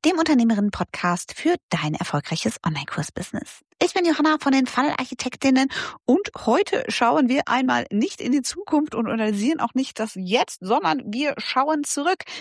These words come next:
Denn die ersten fünfeinhalb Monate von zwei sechsundzwanzig sind vorbei und Caro und ich haben uns in den letzten Wochen irgendwie immer wieder dabei ertappt,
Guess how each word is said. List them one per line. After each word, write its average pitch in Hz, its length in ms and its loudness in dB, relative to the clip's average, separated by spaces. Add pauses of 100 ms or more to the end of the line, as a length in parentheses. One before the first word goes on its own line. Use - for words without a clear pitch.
(180)
Denn 302 340 2
die 269 140 -2
ersten 311 380 0
fünfeinhalb 285 760 0
Monate 226 560 0
von 320 300 -4
zwei 277 420 -2
sechsundzwanzig 240 840 -2 (100)
sind 214 500 -2
vorbei 233 480 0 (360)
und 330 280 2
Caro 277 400 2
und - 160 -2
ich - 320 -6
haben 233 460 2
uns 233 300 -2 (460)
in 254 340 4
den 233 200 2
letzten 247 400 0
Wochen 262 240 2
irgendwie 214 220 -2
immer 285 180 2
wieder 247 160 2
dabei 214 340 0
ertappt, - 460 -4